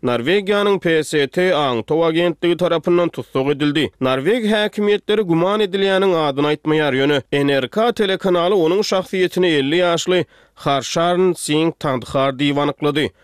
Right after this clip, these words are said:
Ol on ýedinji awgustda dört hepdelik wagtlaýyn tutsaglyga alyndy. Sonra wagtyny guman edilýäniň rus diplomatynyň pul alanlygyny we oňa maglumat berenligini özüniň boýun alanlygy habar berilýär. Birleşen Ştatlarda we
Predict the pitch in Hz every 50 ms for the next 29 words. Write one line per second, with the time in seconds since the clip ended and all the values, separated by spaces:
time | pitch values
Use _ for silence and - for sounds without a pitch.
0 | _ _ _ _ - 185 220 240 233 214 208 196 185 170 156 170 170 160 196 208
1 | 202 208 196 190 190 - - 202 185 160 156 165 170 180 170 - - 185 175 -
2 | _ 180 175 180 156 - 147 156 147 147 135 - - 131 139 156 160 - - 143
3 | - - 143 131 131 127 123 123 135 135 139 147 151 151 147 139 - - _ _
4 | - _ _ - 123 117 117 131 180 214 220 220 220 214 - - 208 208 208 185
5 | 156 151 160 170 185 190 190 180 185 185 185 190 190 190 190 180 160 156 165 175
6 | 160 - - 170 - - 160 170 170 170 160 - 165 170 175 170 151 - - 127
7 | 127 135 139 147 151 156 151 156 156 156 139 104 - _ _ 151 190 220 226 214
8 | 202 208 202 190 170 156 151 143 131 120 120 127 143 151 - _ - 123 127 139
9 | 151 156 160 160 160 165 160 151 143 131 120 107 113 127 139 139 123 107 113 117
10 | 123 131 135 139 139 143 147 147 147 160 160 - - 123 113 113 123 123 131 139
11 | 139 135 139 143 143 127 101 - _ _ _ _ - 135 139 135 135 135 - 233
12 | 254 240 190 - - 220 220 214 - - 208 202 185 214 202 196 196 196